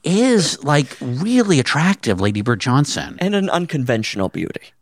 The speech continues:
Speaker 1: Well, I don't even know that I want to qualify it that way. I'm
Speaker 2: Interesting.
Speaker 1: sorry, Bridger. I think that she is
Speaker 2: A less
Speaker 1: I would
Speaker 2: obvious choice?
Speaker 1: Fine. I mean, I, we have, I haven't checked the, the latest Gallup poll on this,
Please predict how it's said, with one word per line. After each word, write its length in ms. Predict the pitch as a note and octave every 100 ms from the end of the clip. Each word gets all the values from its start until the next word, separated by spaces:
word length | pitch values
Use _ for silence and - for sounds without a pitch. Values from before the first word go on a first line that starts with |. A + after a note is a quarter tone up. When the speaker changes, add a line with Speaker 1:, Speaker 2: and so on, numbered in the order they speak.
| -
Speaker 1:
Well, 200 | D4+ D#4
I 140 | C4+ F4
don't 180 | F#4
even 200 | F4+ E4
know 120 | D4 C#4
that 140 | C4
I 60 | A#3+
want 160 | A#3+
to 40 | A#3+
qualify 500 | - A3+ G#3+ G#2+ E2+
it 100 | D#2
that 100 | F2+
way. 60 | A#3
I'm 120 | F#2
Speaker 2:
Interesting. 260 | - D#3 C3
Speaker 1:
sorry, 200 | G3+ C#3+
Bridger. 280 | F#2+ E2+ A#2
I 180 | C3+ F3+
think 260 | - C3+
that 100 | D3+
she 180 | - C#3+
is 60 | C#3
Speaker 2:
A 60 | G#3 F#3+
less 140 | A#3
Speaker 1:
I 140 | D3 F#3
would 160 | G#3+
Speaker 2:
obvious 240 | G3+ G3 -
choice? 560 | - A3 C#4+ - - - - _ - _ _ _ - -
Speaker 1:
Fine. 600 | - F2 E2 D#2 F2 E3+ F4+ - - - C#4+ - -
I 140 | C#3+
mean, 120 | C#3
I, 120 | C3+ B2+
we 160 | C3
have, 260 | C3 C3 C3+
I 20 | C3+
haven't 220 | C3+ C#3
checked 220 | - -
the, 180 | A#2+ -
the 160 | A#2+ A#2
latest 340 | A#2 A#2 -
Gallup 400 | A#2+ G#2 A2+ C3
poll 320 | - A2+ G2+ F#2
on 140 | E2
this, 200 | F#2